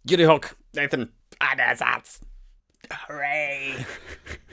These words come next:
Speaker 2: Yeah, big massive shout out to, uh, our Patreon members that help keep the lights on in the studio and, uh, the motivation running high to give you sexy, sexy content.
Speaker 1: Exactly. Um,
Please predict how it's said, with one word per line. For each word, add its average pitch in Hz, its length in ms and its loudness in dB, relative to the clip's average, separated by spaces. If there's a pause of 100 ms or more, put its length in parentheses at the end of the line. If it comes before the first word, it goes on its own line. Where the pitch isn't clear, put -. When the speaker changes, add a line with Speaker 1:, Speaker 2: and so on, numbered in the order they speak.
(920)
Speaker 2:
Yeah, 123 300 -6
big 127 320 -10
massive 123 340 -12
shout 104 280 -8
out 101 180 -10
to, 104 300 -10
uh, 101 320 -8
our 104 120 -8
Patreon 123 460 -8
members 139 400 -6
that 123 160 -6
help 139 240 -2
keep 151 160 -4
the 123 80 -6
lights 135 340 -6
on 160 160 -2
in 147 140 -4
the 139 40 -8
studio 160 600 -2
and, 151 180 -4
uh, 151 280 0
the 131 100 -10
motivation 143 580 -4
running 135 260 -8
high 147 240 -2
to 104 280 -12
give 127 220 -10
you 110 160 -8
sexy, 123 420 -12
sexy 127 380 -10
content. 123 640 -16 (1400)
Speaker 1:
Exactly. 120 1400 -2 (540)
Um, 95 600 2